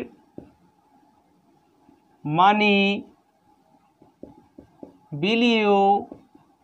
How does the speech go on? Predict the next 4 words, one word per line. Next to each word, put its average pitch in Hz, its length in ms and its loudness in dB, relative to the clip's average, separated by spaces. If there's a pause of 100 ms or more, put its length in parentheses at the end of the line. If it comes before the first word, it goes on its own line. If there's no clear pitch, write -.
(880)
pay 196 600 0 (1400)
for 190 360 8
this 185 480 -4
work? 160 460 2